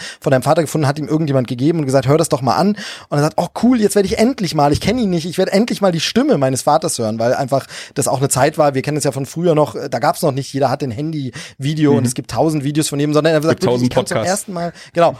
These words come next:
Speaker 1: genau, da, je-, boah, mein Vater hat dreihundert Folgen Podcast
Speaker 2: <laughs>
Speaker 1: gemacht, ich kenn die, kann die Stimme nicht mehr hören von dem Alten. Nee, äh, es war tatsächlich so, er kannte ihn nicht, hat sich gefreut und hört diese Kassette an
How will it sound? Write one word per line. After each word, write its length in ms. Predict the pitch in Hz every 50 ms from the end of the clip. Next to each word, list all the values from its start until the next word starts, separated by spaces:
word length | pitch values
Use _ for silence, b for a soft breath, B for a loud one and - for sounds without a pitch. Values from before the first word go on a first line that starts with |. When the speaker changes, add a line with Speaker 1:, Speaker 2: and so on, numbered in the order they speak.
| -
Speaker 1:
genau, 280 | - 170 165 160 160 135 -
da, 120 | - 196
je-, 200 | 208 190 160 165 - B B B
boah, 140 | - 160 160
mein 140 | 156 143 135
Vater 220 | - 160 175 160
hat 160 | 156 143 139 _ -
dreihundert 380 | 151 131 147 165 180 165 143
Folgen 240 | - 165 151 156 156
Podcast 460 | - 160 139 - - 131 131 123 -
Speaker 2:
<laughs> 0 |
Speaker 1:
gemacht, 420 | - 160 147 127 165 220 - - -
ich 200 | 180 - - - B 196 202 160 B
kenn 180 | 165 170 185
die, 80 | 180 160
kann 180 | - 160 170
die 80 | 190 180
Stimme 260 | - - 185 185 185
nicht 140 | 175 165 160
mehr 140 | 156 143 131
hören 300 | 131 151 175 160 123 104
von 100 | - 131
dem 120 | 123 120 123
Alten. 300 | 123 123 117 - 147 131
Nee, 180 | 143 170 202 202 196 B B B B
äh, 140 | - 151 156
es 120 | - 165 143
war 100 | 170 185
tatsächlich 280 | - 208 151 185 185 160
so, 40 | 156
er 60 | 131
kannte 220 | - 190 214 202
ihn 40 | 185
nicht, 160 | 180 175 -
hat 100 | 156 -
sich 140 | - 170 -
gefreut 480 | - 151 - - 117 139 175 214 214 - B B B B B B
und 200 | - 160 151 160 _ -
hört 240 | 139 131 170 214 214
diese 160 | 240 185 185
Kassette 400 | - - 170 - 185 - 196 143
an 220 | - 143 160 202